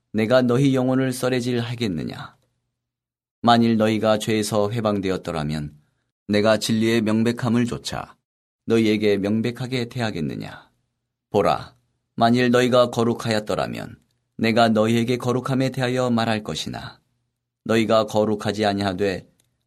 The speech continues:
나를 교사로 보는지라. 너희에게 죄의 결과를 가르치는 것이 반드시 필요할 것이니라. 보라, 나의 영혼은 죄를 혐오하며 나의 마음은 의를 기뻐하나니,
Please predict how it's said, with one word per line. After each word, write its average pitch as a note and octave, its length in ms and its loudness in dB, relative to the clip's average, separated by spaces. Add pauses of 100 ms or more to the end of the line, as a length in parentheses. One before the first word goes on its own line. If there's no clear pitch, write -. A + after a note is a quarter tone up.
(140)
나를 G#2+ 420 4
교사로 A2+ 440 -4
보는지라. G2 680 -8 (640)
너희에게 A2 560 2
죄의 A#2+ 320 -2
결과를 B2 420 0
가르치는 A#2 500 -4
것이 G#2+ 480 -4 (180)
반드시 G#2 600 0
필요할 E2+ 400 -4
것이니라. - 680 -10 (880)
보라, D#2 440 -6 (680)
나의 A2+ 320 4
영혼은 A2+ 360 2
죄를 A#2 360 -2
혐오하며 G#2+ 680 -6 (560)
나의 G#2+ 300 4
마음은 G2+ 500 2
의를 A#2+ 320 0
기뻐하나니, D#2+ 800 -8